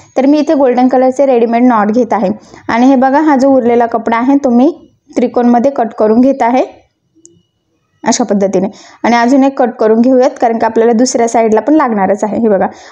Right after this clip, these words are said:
आणि जो वर्कचा कपडा आहे तोच घेते, म्हणजे लटकनला छान असं लूक येईल, म्हणजे सिंपल लटकन असते तरी छान दिसतील. आणि हे बघा, खालच्या साईडने एक टिप मारून आपण ते फोल्ड करून घेतले, जेणेकरून ते फिनिशिंगला छान दिसेल, तिथून काही दोरे वगैरे निघणार नाही.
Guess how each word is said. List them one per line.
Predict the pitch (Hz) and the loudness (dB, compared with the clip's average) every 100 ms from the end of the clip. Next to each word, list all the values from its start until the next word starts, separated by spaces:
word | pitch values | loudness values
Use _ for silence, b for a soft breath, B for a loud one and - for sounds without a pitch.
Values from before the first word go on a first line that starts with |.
| B | B
आणि | 214 | -2
जो | 226 277 | 0 0
वर्कचा | 269 262 277 277 | 0 -2 -2 -2
कपडा | 285 277 277 | -2 -2 -2
आहे | 277 294 | -2 -2
तोच | 277 277 | 0 0
घेते, | 269 302 262 | 0 0 2
म्हणजे | 277 262 247 | 2 4 2
लटकनला | 226 - 247 269 | 0 -2 0 -2
छान | - 277 | 0 0
असं | 269 311 | 0 2
लूक | 277 220 214 | 2 2 0
येईल, | 277 | 0
म्हणजे | - - - 254 | -2 -12 -4 -2
सिंपल | 285 320 277 285 | 0 0 0 0
लटकन | 277 262 269 | 0 0 -2
असते | 269 269 277 | -2 -2 -2
तरी | 285 294 | -2 0
छान | 294 226 | 0 2
दिसतील. | 208 - 202 | 0 -2 -4
आणि | - 226 | 0 0
हे | 254 | 2
बघा, | 269 285 | 2 0
खालच्या | 311 254 254 | 0 -2 0
साईडने | 262 262 254 254 | 0 2 2 0
एक | 254 - | -2 -4
टिप | 254 | 0
मारून | 233 220 226 | 0 0 0
आपण | 226 262 | -2 -2
ते | 277 285 | 0 -2
फोल्ड | 285 240 214 | -2 -2 -2
करून | 220 214 | -2 0
घेतले, | 247 262 247 381 - b b b b b 226 | 0 0 -2 -2 -6 b b b b b -2
जेणेकरून | 269 285 302 311 | 0 0 0 0
ते | 302 330 | 0 -2
फिनिशिंगला | 339 294 294 302 285 294 | 0 0 2 0 0 0
छान | 311 269 | 2 2
दिसेल, | 262 302 285 | 2 0 0
तिथून | 277 262 | 0 0
काही | 240 | 0
दोरे | 240 247 226 | 0 2 2
वगैरे | 208 220 285 | 0 2 2
निघणार | 330 240 202 | 2 0 -2
नाही. | 185 | -4